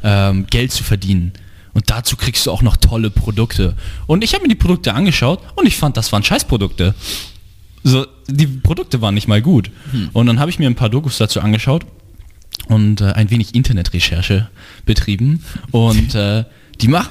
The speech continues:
Speaker 1: also richtig viele Leute sagen dann so, „Ja, ja, ich hab ohne mal viel Geld da gelassen, hab nichts verdient und mehrere hundert Stunden da rein investiert, irgendwie Leute anzuschreiben und da reinzuholen ins Boot.“ Und, ähm, du verdienst dann auch irgendwie, wenn du ein Produkt verkaufst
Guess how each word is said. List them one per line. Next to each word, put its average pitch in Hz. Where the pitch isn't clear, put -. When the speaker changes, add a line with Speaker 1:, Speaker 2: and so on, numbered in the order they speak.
Speaker 1:
also 123
richtig -
viele 139
Leute 131
sagen 123
dann 120
so, 113
„Ja, 107
ja, 120
ich 95
hab -
ohne 123
mal 101
viel 101
Geld 110
da 131
gelassen, 123
hab 107
nichts 95
verdient 104
und 95
mehrere 104
hundert 123
Stunden 120
da 104
rein 104
investiert, 101
irgendwie 98
Leute 101
anzuschreiben 101
und 95
da 92
reinzuholen 107
ins 95
Boot.“ 110
Und, 92
ähm, 87
du 156
verdienst 160
dann 139
auch 131
irgendwie, 104
wenn 113
du 107
ein 101
Produkt 135
verkaufst 131